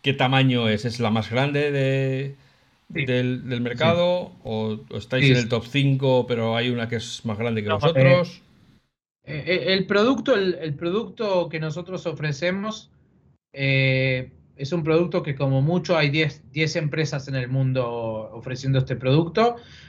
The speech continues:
Speaker 2: eh, por, por distintas complejidades tecnológicas. Es, es un producto que si tú el día de mañana decides montarte una empresa y decir, "Bueno, voy a hacer lo que hace AppsFlyer", es casi imposible porque nosotros tenemos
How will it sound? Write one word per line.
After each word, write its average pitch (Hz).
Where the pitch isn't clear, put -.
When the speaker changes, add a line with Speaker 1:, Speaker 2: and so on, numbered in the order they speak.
Speaker 2:
eh, 131
por, 143
por 156
distintas 202
complejidades 160
tecnológicas. 147
Es, 127
es -
un 160
producto 170
que 139
si -
tú 185
el 190
día 190
de 180
mañana 175
decides 160
montarte 156
una 156
empresa 160
y -
decir, 147
"Bueno, 147
voy 147
a 143
hacer 139
lo 139
que 143
hace 139
AppsFlyer", 165
es 139
casi 165
imposible 170
porque 139
nosotros 180
tenemos 180